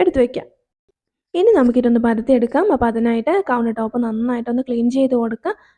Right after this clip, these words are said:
അതിനുശേഷം കുറച്ച് മൈദപ്പൊടി ഇതുപോലെ ഒന്ന് തൂവി കൊടുക്കാം. ഇനി നമുക്ക് ഓരോ ബോൾസ് ഇതുപോലെ വെച്ച് കൊടുത്ത് ഇഷ്ടമുള്ള ഷേപ്പിൽ നമുക്ക് പരത്തിയെടുക്കാം. അതുപോലെ നമ്മൾ പരത്തിയെടുക്കുമ്പോൾ ഒരുപാട് അങ്ങ് തിന്നാക്കാതെ കുറച്ചൊന്ന് തിക്കായിട്ട് തന്നെ പരത്തിയെടുക്കണം. എന്നാലേ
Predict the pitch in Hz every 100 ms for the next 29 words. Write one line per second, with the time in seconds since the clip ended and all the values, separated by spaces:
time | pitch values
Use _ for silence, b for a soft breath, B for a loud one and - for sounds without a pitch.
0 | b 240 262 262 262 349 381 403 - 508
1 | 359 233 233 240 240 381 254 233 226 247
2 | 254 247 247 247 220 - 285 - - 359
3 | 392 254 247 480 415 311 302 254 240 240
4 | 392 302 269 240 233 247 240 233 240 226
5 | 233 - _ - 339 - - 285 240 247
6 | 233 226 262 247 247 269 247 240 285 233
7 | - 349 - - 247 233 220 214 214 214
8 | 214 208 247 226 220 226 302 226 220 233
9 | 240 277 294 277 277 240 233 254 226 -
10 | 214 208 349 b - 269 330 - 311 262
11 | 262 - 247 233 240 226 269 294 220 220
12 | 240 220 226 339 302 233 226 240